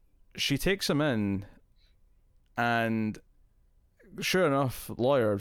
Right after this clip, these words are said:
Speaker 2: shows up, and it's, uh, Jenkins. What's his name? Um, oh, what's the actor's name?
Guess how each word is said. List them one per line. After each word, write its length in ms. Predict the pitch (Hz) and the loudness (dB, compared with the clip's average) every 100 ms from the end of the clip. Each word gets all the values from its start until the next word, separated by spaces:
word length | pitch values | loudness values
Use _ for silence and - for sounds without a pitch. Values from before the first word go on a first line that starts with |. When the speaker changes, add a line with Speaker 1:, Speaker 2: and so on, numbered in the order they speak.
| - | -4
Speaker 2:
shows 240 | - 104 98 | -4 0 0
up, 100 | - | 2
and 120 | 117 | 0
it's, 120 | 113 | 2
uh, 180 | 120 110 | 2 2
Jenkins. 400 | 131 139 135 104 | 2 0 0 -2
What's 140 | 123 107 | -2 -4
his 100 | 90 | -2
name? 260 | 80 95 - - - - - 226 262 - | -4 -4 -10 -18 -18 -18 -18 -20 -14 -4
Um, 520 | 95 90 87 85 101 - - - _ - _ _ _ _ _ - - | -2 0 0 -2 -6 -16 -20 -20 _ -20 _ _ _ _ _ -8 0
oh, 120 | 110 | 0
what's 120 | 120 | 2
the 80 | 117 | 0
actor's 220 | 98 101 | -2 -2
name? 260 | 101 90 | -2 -2